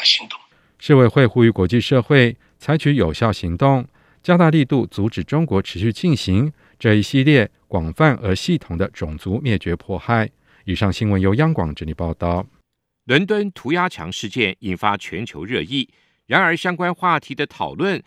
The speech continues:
Speaker 3: 却在中国网络被禁，反共的二次创作图片也被屏蔽。外界指出，这次行动的主要策划者中国艺术学生王汉征破坏和不尊重他人创作自由的行为，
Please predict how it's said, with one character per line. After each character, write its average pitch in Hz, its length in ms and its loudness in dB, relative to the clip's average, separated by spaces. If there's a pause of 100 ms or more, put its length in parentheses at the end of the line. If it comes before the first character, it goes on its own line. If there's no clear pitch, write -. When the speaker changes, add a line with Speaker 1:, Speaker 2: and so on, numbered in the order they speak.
(200)
Speaker 3:
却 135 140 -2
在 113 140 0
中 123 220 -4
国 110 160 -2
网 78 320 -10
络 92 160 -8
被 110 160 -4
禁， 151 280 -6 (500)
反 101 240 -2
共 156 200 0
的 104 80 -6
二 120 180 -2
次 - 140 -10
创 160 240 -4
作 139 160 -4
图 - 200 -10
片 190 320 -8
也 82 180 -8
被 85 180 -4
屏 69 280 -14
蔽。 143 200 -4 (600)
外 123 160 0
界 110 180 -2
指 71 180 -14
出， 131 360 -6 (260)
这 202 160 0
次 185 100 -6
行 151 240 -4
动 185 140 -4
的 147 80 -2
主 73 240 -10
要 90 220 -4
策 202 240 -6
划 139 180 -2
者 71 300 -10 (200)
中 151 220 0
国 120 300 -2
艺 175 120 -8
术 139 160 -6
学 95 240 -6
生 127 360 -4
王 95 200 -8
汉 113 220 -4
征 160 280 -4 (320)
破 208 220 -2
坏 139 300 -2
和 113 160 -6
不 113 140 -10
尊 185 240 -2
重 147 180 -6
他 127 200 -2
人 95 220 -6
创 143 260 -4
作 123 180 -6
自 170 180 -6
由 110 120 -2
的 113 120 -6
行 139 300 -8
为， 117 260 -2